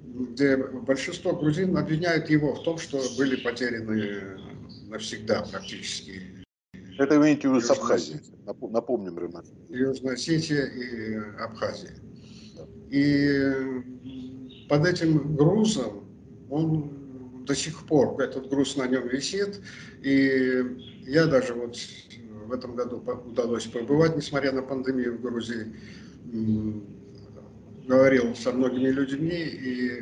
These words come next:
Speaker 1: это основной фактор, который не позволяет ему и его партии, э, выигрывать выборы, э, занимать более-менее такие рейтинговые,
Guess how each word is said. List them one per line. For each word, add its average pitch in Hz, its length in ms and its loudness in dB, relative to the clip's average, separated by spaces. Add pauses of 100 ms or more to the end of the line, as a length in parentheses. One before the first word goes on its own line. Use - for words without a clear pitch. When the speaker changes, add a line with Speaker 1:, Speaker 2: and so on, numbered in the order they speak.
Speaker 1:
это 143 260 2
основной 143 380 2
фактор, 156 440 2
который 123 380 0
не 120 100 0
позволяет 120 640 2
ему 135 300 0
и 123 60 2
его 120 260 -2
партии, 120 480 0 (440)
э, 107 140 -2
выигрывать 110 800 2
выборы, 147 480 -2
э, 107 1200 -12
занимать 117 520 -6 (280)
более-менее 110 840 0
такие 101 380 -10
рейтинговые, 110 680 -4